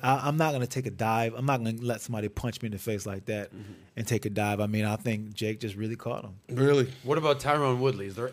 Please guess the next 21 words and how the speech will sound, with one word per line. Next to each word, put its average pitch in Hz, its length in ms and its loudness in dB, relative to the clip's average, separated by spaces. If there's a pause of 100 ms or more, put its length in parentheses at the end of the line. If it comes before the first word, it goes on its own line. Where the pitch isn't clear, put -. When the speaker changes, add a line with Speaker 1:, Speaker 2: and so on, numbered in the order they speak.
Speaker 3:
any 170 240 2
chance 135 360 -4
he 135 100 -6
took 127 220 -4
a 110 40 -4
dive? 98 340 -4
'Cause 104 120 -10
he 160 80 -6
got 107 200 -2
knocked 131 380 -2 (400)
out. 123 240 2
Speaker 1:
Nah, 101 460 0
Jake, 123 320 0
Jake 123 200 2
caught 110 220 -4
him 110 100 -4
again. 104 340 -6 (680)
Ja-, 123 100 0
I 123 40 -2
mean, 139 180 4
listen, 143 400 4